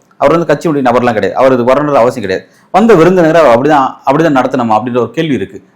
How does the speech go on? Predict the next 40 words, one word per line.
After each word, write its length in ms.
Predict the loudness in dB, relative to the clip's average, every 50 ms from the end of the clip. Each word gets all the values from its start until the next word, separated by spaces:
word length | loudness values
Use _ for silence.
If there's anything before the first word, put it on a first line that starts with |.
| _ 0
ஒரு, 100 | 0 2 2 2 2
அதுவும் 280 | 2 2 2 2 2 2 2 0 0 0 -2 -2 -2 -2
அந்த 100 | -2 -2 -4
விமர்சனம் 360 | -4 -4 -6 -8 -8 -6 -6
பாத்தீங்கன்னா 260 | -6 -4 -4 -4 -6 -6 -8 -16 _ _ _ -2
ஒரு 80 | 0 2 2
ஒருமையில 400 | 2 2 2 2 0 0 0 0 0 0 0 0
ஒரு, 140 | 2 2 2 4 2 2 2 0
ஒரு, 100 | 0 0 0 -2
ஒரு 80 | -2 -4 -8
கீழ்த்தரமான 440 | -10 -8 -6 -4 -2 -2 -2 0 0
வார்த்தைகளை 260 | 0 -2 -2 -6 -8 -8
பயன்படுத்தி 320 | -8 -10 -10 -12 -8 -8 -8
அவர் 140 | -8 -6 -8
பேசுனது 260 | -12 -12 -8 -8 -8
அப்படிங்கிறது 340 | -8 -8 -10 -10 -8 -8 -8 -8 -10 _ _ _ _ _ -2
ஒரு 100 | 0 0 2 2 2 2 2 2
உள்ளே 160 | 0 0 0 0 0
வந்து 140 | -2 -2 -4
ஒரு 60 | -4 -4
ச-, 100 | -4 -6 -6 -4 -2
தவறான 280 | -2 -2 0 -2 -4 -6 -8
விஷயம். 220 | -12 -16 -20 -8 -4 -2
அதனால 180 | 0 0 2 0
வந்து 140 | 0 -2 -4 -2
இந்த 100 | 0 0
ரெ-, 60 | 2 0 0
இந்த 140 | -2 -4 -4 -6
விஷயத்துல 260 | -6 -6 -8 -6 -6
ரெண்டு 160 | -2 -2 -2 -2
பேருமே 180 | -2 -2 -2 -2
தவறுன்னு 240 | -2 -4 -4 -8 -14 -16
பாக்குறேன். 200 | -16 -16 -18 _ _ _ _ _ -4 0
சரின்னு 320 | 2 4 4 4 4 2 2
பார்த்தா 200 | 2 2 2 2
இந்த 100 | 0 0
விஷயத்துல 260 | -2 0 0 0 0 2
ரெண்டு 120 | 0 0 0
பேருமே 200 | -2 -2 -2 -2 -2
பண்ண 140 | -2 -4